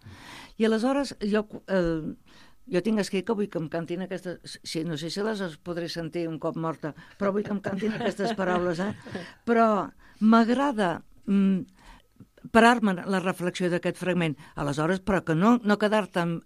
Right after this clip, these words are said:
amb, així, eh, obnubilada pel fragment i prou. No, no, això vol dir, eh, viure, eh, entendre una vida senzilla de cada dia. Vol dir compartir els diners i els temps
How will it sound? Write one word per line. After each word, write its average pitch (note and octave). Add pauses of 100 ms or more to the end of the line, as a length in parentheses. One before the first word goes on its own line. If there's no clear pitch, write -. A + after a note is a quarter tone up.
amb, D#3+ (720)
així, G3 (180)
eh, F3+ (180)
obnubilada G3
pel F3+
fragment F#3
i F3+
prou. E3+
No, A3
no, G3 (260)
això A#3+
vol B3
dir, D4 (320)
eh, G3+
viure, A#3+ (120)
eh, F#3 (560)
entendre A#3
una A#3
vida A3+
senzilla F#3+
de A3
cada D#3+
dia. D#3 (380)
Vol A3
dir C4
compartir A#3
els G3
diners G3
i A#3
els G#3
temps F3